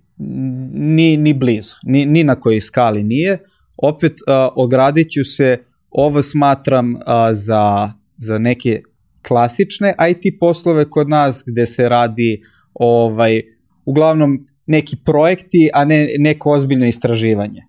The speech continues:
Naravno, kao što je i, i z-, da bi ti bio hirurg neophodno da završiš fakultet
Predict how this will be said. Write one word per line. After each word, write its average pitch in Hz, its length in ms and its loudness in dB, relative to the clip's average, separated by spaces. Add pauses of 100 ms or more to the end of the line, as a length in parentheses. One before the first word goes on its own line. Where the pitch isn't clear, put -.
(220)
Naravno, 143 500 0
kao 139 220 0
što 135 220 0
je 120 200 2
i, 123 320 0
i 120 200 0
z-, 110 220 -8
da 117 200 -2
bi 113 180 -4
ti 127 140 0
bio 120 240 0
hirurg 110 520 -2
neophodno 110 560 -4
da 101 140 -2
završiš 110 500 -4
fakultet 156 600 -2